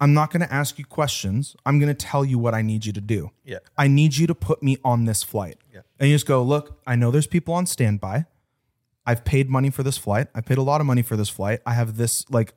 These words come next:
Speaker 1: I'm this medallion member.
Speaker 2: Yeah.
Speaker 1: I need you to put me on this flight."
Speaker 2: And you're sorted.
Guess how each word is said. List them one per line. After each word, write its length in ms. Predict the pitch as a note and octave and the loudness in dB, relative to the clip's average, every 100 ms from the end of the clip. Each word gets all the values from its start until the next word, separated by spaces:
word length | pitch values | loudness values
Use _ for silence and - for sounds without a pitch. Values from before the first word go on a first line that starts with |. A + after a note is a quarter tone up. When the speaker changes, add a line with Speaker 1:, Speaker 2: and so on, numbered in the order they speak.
| - | -2
Speaker 1:
I'm 180 | A#2 A#2 | 2 2
this 200 | A#2 B2+ | 0 -2
medallion 400 | A#2 G#2+ G#2+ G#2 | -2 -2 -2 -4
member. 360 | G2 E2 G2+ - | -6 -8 -10 -12
Speaker 2:
Yeah. 100 | G2+ - | -18 -4
Speaker 1:
I 100 | C#3+ | 2
need 300 | C3 B2+ B2 | 4 6 2
you 80 | A#2 | 0
to 60 | A2+ | -2
put 220 | - B2 | -2 -4
me 80 | A#2+ | 0
on 140 | G#2 G2 | 0 -2
this 140 | - | -4
flight." 180 | - F#2+ | -8 -10
Speaker 2:
And 80 | C#3 | -10
you're 80 | |
sorted. 340 | C3 B2+ G2+ | -8 -8 -8